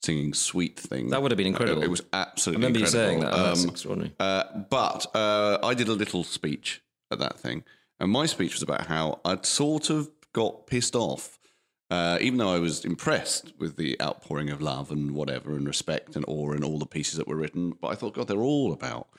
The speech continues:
Speaker 1: how he's a shapeshifter, how he's an
Speaker 2: Mm.
Speaker 1: artist, how he changed
Speaker 2: Mm.
Speaker 1: fashion, how he's, he was an icon for gay people and blah, blah, blah. And all that is great.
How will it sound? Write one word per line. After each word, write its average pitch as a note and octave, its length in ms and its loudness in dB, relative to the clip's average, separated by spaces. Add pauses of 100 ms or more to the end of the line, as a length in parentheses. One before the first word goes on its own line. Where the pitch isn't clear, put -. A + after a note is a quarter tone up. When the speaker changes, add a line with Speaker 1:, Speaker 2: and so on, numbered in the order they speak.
(340)
Speaker 1:
how D2+ 140 -2
he's D2 140 -2
a D2+ 40 -2
shapeshifter, - 1000 -4
how D2+ 100 -4
he's D2 120 -2
an C#2+ 80 -2
Speaker 2:
Mm. D2 160 0
Speaker 1:
artist, C#2+ 280 -6
how D2+ 100 -2
he D2+ 80 -2
changed - 400 -2
Speaker 2:
Mm. - 60 -6
Speaker 1:
fashion, D2+ 460 -4 (300)
how D#2 80 0
he's, D#2 140 0 (120)
he E2 100 0
was D#2+ 160 0
an D#2+ 120 -2
icon E2 480 -2
for - 100 -8
gay D2+ 240 -2
people D#2 380 -2
and D2+ 100 -2
blah, D#2 120 -2
blah, D2+ 100 -2
blah. A#1+ 180 -8
And - 100 0
all C#3 100 2
that - 80 0
is F2+ 100 -2
great. B1 260 -2